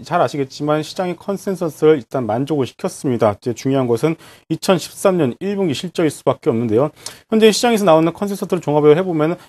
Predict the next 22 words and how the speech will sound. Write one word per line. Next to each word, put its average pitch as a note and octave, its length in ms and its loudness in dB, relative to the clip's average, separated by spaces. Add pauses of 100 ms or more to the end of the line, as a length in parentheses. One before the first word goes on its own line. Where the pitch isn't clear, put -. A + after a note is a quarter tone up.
(100)
약 - 160 -4
팔점사 A3 760 0
조 A3 140 2
원에서 E3+ 220 -2
팔점칠 G#3 840 -6
조 A#3+ 140 4
원 G3 120 4
정도 B2 240 0
수준을 C3 300 0
예측을 A#2+ 320 -2
하고 C#3+ 160 0
있는 A2 140 -2
것 A2+ 80 2
같습니다. G#2 480 -2 (360)
네, B2 120 0
다시 A#2+ 220 -2
말해서 B2+ 380 2
이천십이 D3 560 -4
년 C#3+ 120 0
사 F#3 180 -2
분기 F3+ 300 -2
대비 B2+ 340 2